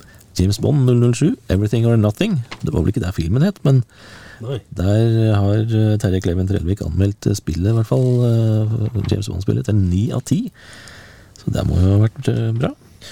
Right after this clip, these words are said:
Speaker 1: Eh, og så er det et spill som heter Spawn, som jeg husker var, eh, ble smått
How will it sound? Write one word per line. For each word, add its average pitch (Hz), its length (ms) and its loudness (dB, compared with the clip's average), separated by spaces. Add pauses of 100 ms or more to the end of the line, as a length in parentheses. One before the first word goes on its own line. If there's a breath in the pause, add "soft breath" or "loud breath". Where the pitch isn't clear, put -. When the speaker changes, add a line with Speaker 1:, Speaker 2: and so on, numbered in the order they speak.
(800 loud breath)
Speaker 1:
Eh, 110 1040 2
og 104 80 -2
så - 320 -6 (180)
er 90 200 -2
det 98 240 -2
et 104 80 -6
spill 98 180 -2
som 98 160 -4
heter 98 80 0
Spawn, 143 640 -2
som - 160 -4
jeg 135 80 2
husker 98 400 0
var, 82 240 -4
eh, 87 480 0
ble 85 260 -4
smått - 300 -10